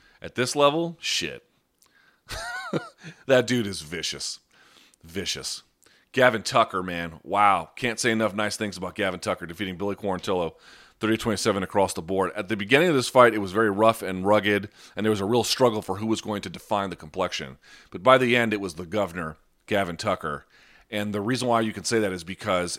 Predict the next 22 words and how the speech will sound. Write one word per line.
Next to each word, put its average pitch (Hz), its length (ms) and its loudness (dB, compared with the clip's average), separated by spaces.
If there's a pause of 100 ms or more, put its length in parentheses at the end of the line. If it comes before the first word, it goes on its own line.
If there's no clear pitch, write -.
at 104 100 -6
the 107 140 -4
end, 110 120 -2
he 104 60 -4
was 95 100 -6
doing 98 160 -4
whatever 92 260 -4
he 82 120 -12
wanted 85 340 -8
to. 73 240 -10 (240)
Switching 117 400 -4
stances, 107 720 -2 (260)
landing, 107 540 -2
getting 98 280 -4
out 95 140 -2
of 90 60 -4
the 90 80 -6
way, 101 460 0 (120)
rolling 104 540 2
underneath 101 580 -10
Quarantillo's 101 800 0
shots, 101 500 2